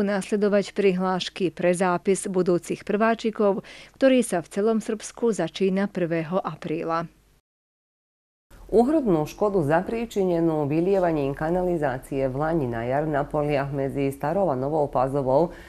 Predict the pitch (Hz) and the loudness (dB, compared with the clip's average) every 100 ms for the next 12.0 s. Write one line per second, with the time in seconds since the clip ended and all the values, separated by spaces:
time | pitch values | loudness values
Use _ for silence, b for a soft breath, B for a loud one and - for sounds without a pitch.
0 | B - 190 226 - 202 180 147 170 170 | B 0 0 0 0 0 2 0 -2 -2
1 | 175 165 156 151 123 127 156 185 160 165 | 0 2 2 0 -2 0 0 2 2 0
2 | 160 156 151 139 143 143 143 113 - 120 | 0 0 0 -2 0 -2 -2 -8 -4 -4
3 | 117 131 147 139 160 175 175 170 170 175 | -2 -4 -2 -2 0 0 0 0 0 2
4 | 185 202 - 127 123 - 156 220 190 170 | 4 2 0 -6 -8 -2 -2 -2 -4 -6
5 | 170 160 147 135 123 107 123 220 175 160 | -4 -4 -2 -2 -4 -4 -6 -4 -4 -4
6 | 180 175 175 180 175 - 143 139 B B | -4 -2 -2 0 -2 4 4 4 B B
7 | - 135 139 - 147 147 147 147 85 - | -4 -2 -2 -2 -2 -2 -4 -4 -8 -6
8 | 131 82 65 - - 98 120 62 - - | -8 -6 -8 -10 -10 -6 -6 -6 -10 -20
9 | - - - 175 190 208 185 156 165 180 | -20 -20 -2 2 4 4 4 4 4 4
10 | 175 175 170 160 143 143 156 170 165 160 | 4 4 2 2 2 2 2 2 2 2
11 | 160 156 165 165 170 165 165 165 - 156 | 2 2 2 2 2 2 0 0 0 2